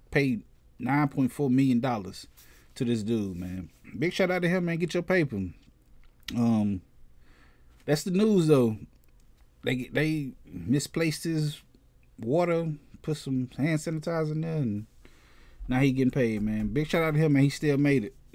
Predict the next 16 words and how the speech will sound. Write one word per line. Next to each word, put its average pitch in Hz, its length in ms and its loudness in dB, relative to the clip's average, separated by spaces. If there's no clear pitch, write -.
And, 110 360 -2
um, 95 360 -8
I - 40 -18
think 160 120 4
it's 110 100 0
a 120 40 2
little 127 200 6
excessive, 110 560 -2
but, 107 180 -6
I 120 60 2
mean, 127 180 6
that's 185 160 4
his 190 180 2
throat. 123 320 2
I 110 80 -10
mean, 101 340 -4